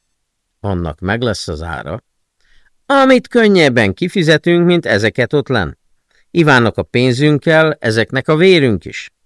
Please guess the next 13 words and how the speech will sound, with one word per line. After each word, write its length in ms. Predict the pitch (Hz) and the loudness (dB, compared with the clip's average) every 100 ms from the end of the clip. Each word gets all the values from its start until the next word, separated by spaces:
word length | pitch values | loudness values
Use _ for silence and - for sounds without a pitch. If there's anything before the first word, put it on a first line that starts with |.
| _ | _
Fel 260 | _ - 120 | _ 0 0
kell 160 | 110 90 | 0 -4
készülnünk 580 | - 110 - 90 85 | -4 -4 -4 -4 -6
az 120 | 85 98 | -6 -8
ostromra. 580 | 92 - 82 76 71 - _ _ - - | -8 -12 -14 -12 -14 -16 _ _ -20 -12
A 100 | - | -6
balisztákból 720 | 139 202 180 - 131 120 113 | 0 2 2 0 0 0 0
hamarosan 480 | 110 156 123 107 92 | -2 0 -2 -2 -2
megszórnak 500 | 110 123 - 95 87 | -2 -2 -6 -6 -6
minket 380 | 110 101 92 - | -4 -4 -6 -6
kövekkel 520 | 156 143 107 - 95 | -2 -2 -4 -8 -12
és 200 | 69 - | -12 -14
tűzzel.” 640 | - 76 67 - 53 - | -12 -12 -14 -16 -16 -18